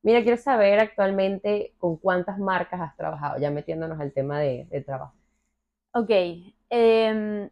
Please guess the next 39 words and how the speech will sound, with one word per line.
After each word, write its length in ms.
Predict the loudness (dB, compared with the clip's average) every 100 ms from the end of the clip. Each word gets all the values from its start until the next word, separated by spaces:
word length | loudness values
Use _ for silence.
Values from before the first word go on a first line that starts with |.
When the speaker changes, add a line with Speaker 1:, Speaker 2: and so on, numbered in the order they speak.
| -4
Speaker 2:
lo 180 | -2
podemos 280 | 2 2 2
dividir 560 | 0 0 0 -2 -4 -2
como 380 | -2 0 -2 -2
empresas 960 | -4 -2 -2 -2 -2 -6 -8 -12 _ _
que 220 | -4 -2 0
yo 340 | 2 4 6
he 100 | 4
fundado 600 | 2 -4 -2 2 2 2
y 80 | 2
empresas 520 | -2 -2 -2 -4 -6 -4
con 180 | -2
las 160 | 0 -2
que 180 | 0 0
he 40 |
trabajado. 680 | 2 4 4 2 0 0 0 0
Speaker 1:
Ok, 60 | 2 0
perfecto. 420 | 0 -10 -12 -4
Speaker 2:
Las 240 | 2 2 2
que 120 | -2
he 60 | -2
fundado 400 | -2 2 2 2
hasta 180 | 0
el 60 | -2
momento, 580 | -2 -4 -4 -2 0 -2 -2
em, 580 | -2 0 -2 -4 -10 -8
bueno, 220 | -6 -4
Cocomanía, 720 | -4 -2 -2 -2 -4 -2 -4
que 120 | -4
fue 200 | -6 -2
la 140 | 2 4
de 260 | 4 2
los 200 | 0 -4
cocos, 400 | -2 0 0 -2 -6
que 80 | -10
empecé 280 | -8 -6
en 60 | -4
Speaker 1:
Coco. 80 | -4
Speaker 2:
Venezuela. 540 | -6 -2 -2 0 -2